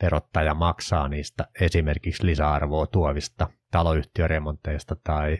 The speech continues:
asuntoremonteista, niin verottaja maksaa niistä aina sen verovähennysosuuden, eli sen kolmekymmentä prosenttia, ja itselle jää se seitsemänkymmentä prosenttia. Ja näitä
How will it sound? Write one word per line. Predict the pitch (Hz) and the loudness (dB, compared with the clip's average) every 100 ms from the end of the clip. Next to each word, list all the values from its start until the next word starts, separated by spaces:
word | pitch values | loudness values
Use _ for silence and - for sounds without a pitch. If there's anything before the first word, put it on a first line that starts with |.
| - | -4
asuntoremonteista, | - 95 90 69 71 71 73 69 - 71 - - | -2 0 2 0 0 0 -2 -4 -4 -4 -4 -4
niin | 78 78 - _ _ - | -2 -2 -6 _ _ -2
verottaja | 78 71 - 82 87 | 0 0 -2 0 2
maksaa | 92 - 107 98 | 0 0 0 4
niistä | 104 - - - | 2 0 -6 -8
aina | - 95 92 | -4 -2 0
sen | - 101 | -2 0
verovähennysosuuden, | 90 98 95 85 78 82 78 82 76 82 78 | 2 4 4 4 2 0 0 2 2 2 0
eli | 80 | -2
sen | 76 87 | -2 -2
kolmekymmentä | - 90 87 78 - | 0 2 2 0 -2
prosenttia, | 71 71 69 - 78 | -2 -2 -4 -2 0
ja | 73 | 4
itselle | 80 87 - 73 76 | 2 2 0 0 0
jää | 76 73 | 0 0
se | 78 | -2
seitsemänkymmentä | - - 80 - - | -4 -2 -2 -2 -12
prosenttia. | - 73 - - _ 73 71 | -6 -4 -6 -14 _ -4 -4
Ja | 71 - _ _ _ _ _ | -6 -10 _ _ _ _ _
näitä | 110 90 87 85 | 0 2 2 0